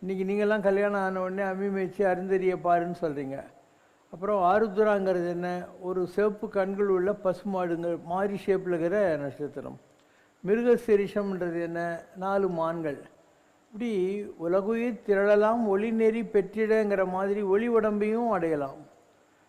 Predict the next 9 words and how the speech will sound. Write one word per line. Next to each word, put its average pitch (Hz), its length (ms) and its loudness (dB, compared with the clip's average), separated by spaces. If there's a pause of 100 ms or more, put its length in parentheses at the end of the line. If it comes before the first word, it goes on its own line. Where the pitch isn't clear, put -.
(180)
இல்லை, 226 360 2
இந்த 202 220 2
உலகத்துல 220 560 2
கோயில்ல 226 280 6
எங்கேயாவது 208 520 4
உக்காந்துட்டு 202 460 0
ஜனங்கள் 202 420 0
நல்லது 185 420 0
பண்ணலாம். 160 480 -4